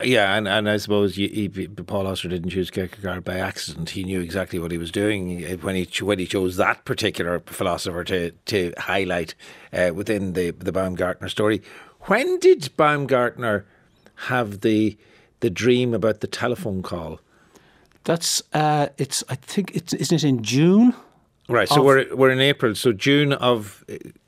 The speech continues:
Speaker 2: Of, of twenty eighteen.
Speaker 1: Of twenty eighteen, yeah.
Speaker 2: So he has this thing, and I thought I was in a Stephen King story for,
Speaker 1: Mm.
Speaker 2: for a few pages. He, he, he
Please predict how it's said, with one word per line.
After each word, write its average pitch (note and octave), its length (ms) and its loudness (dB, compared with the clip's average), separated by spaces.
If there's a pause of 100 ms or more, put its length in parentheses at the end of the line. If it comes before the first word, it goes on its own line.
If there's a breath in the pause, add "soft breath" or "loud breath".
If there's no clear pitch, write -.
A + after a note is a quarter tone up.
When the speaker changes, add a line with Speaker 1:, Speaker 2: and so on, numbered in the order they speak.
(120)
Speaker 2:
Of, C#3 220 0
of - 140 -2
twenty D3+ 260 2
eighteen. B2 380 2
Speaker 1:
Of B2+ 160 0
twenty A#2+ 320 2
eighteen, F#2+ 500 -2
yeah. G2 140 0
Speaker 2:
So B2 140 0
he B2+ 60 0
has F3+ 260 0
this F3 120 -2
thing, D3 180 -2
and D3 100 2
I A#3 100 2
thought G3+ 180 0
I E3 60 2
was C3+ 120 2
in C3 80 2
a B2 40 2
Stephen B2+ 400 0
King D3+ 500 0
story C3 460 -4
for, - 160 -6
Speaker 1:
Mm. C3 160 -2
Speaker 2:
for B2 180 -2
a A2 60 -2
few A#2+ 180 0
pages. C#3+ 540 -2
He, A#2+ 140 -4
he, B2+ 220 -4
he B2 140 -6